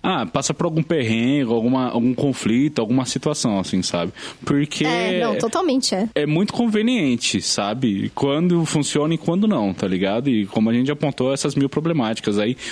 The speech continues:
Speaker 1: pra caso de, é, famílias que tão com, sei lá, mais de uma, um, mais de uma criança bruxa, né? Tipo, os próprios Weasley e tal. Então, enfim, só é muito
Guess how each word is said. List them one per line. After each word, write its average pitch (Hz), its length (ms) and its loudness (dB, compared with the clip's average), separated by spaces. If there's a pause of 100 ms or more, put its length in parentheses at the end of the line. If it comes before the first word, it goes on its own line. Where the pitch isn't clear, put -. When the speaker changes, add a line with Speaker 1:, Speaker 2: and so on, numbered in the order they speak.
Speaker 1:
pra 123 160 -2
caso 101 360 -2
de, 95 240 0 (280)
é, 98 200 0
famílias 92 520 0
que 113 100 0
tão 92 300 0
com, 85 720 0
sei - 160 -2
lá, 98 140 -2
mais 98 340 0
de 95 80 -2
uma, 85 300 0 (160)
um, 80 800 2
mais 104 180 0
de 107 60 -2
uma 107 80 0
criança 101 360 -2
bruxa, 95 520 0
né? 98 260 -2 (160)
Tipo, - 260 -4
os 80 120 -4
próprios 95 420 -2
Weasley 87 460 0
e - 20 -6
tal. 117 220 -2
Então, 143 260 -2
enfim, 117 280 0
só 135 280 -2 (320)
é 143 80 0
muito 131 880 2